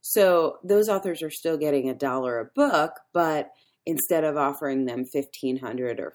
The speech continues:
five thousand dollars, they can easily offer them a hundred thousand, five hundred thousand, even a million dollars, because they know how big their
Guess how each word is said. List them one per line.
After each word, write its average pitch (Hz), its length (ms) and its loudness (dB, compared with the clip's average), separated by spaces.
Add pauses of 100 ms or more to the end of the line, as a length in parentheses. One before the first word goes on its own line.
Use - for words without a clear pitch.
five 117 300 -2
thousand 180 440 -2
dollars, 127 540 -4
they 143 140 2
can 135 200 -8
easily 147 600 -2
offer 117 360 -6
them 123 280 -6
a 117 120 -12
hundred 117 460 -8
thousand, 123 460 -6
five 117 240 -6
hundred 117 340 -8
thousand, 117 420 -6
even 113 220 -8
a 117 60 -8
million 160 400 0
dollars, 107 560 -6 (400)
because 180 320 -4
they 160 160 2
know 156 320 -2
how 160 200 -4
big 120 300 -6
their 131 140 -6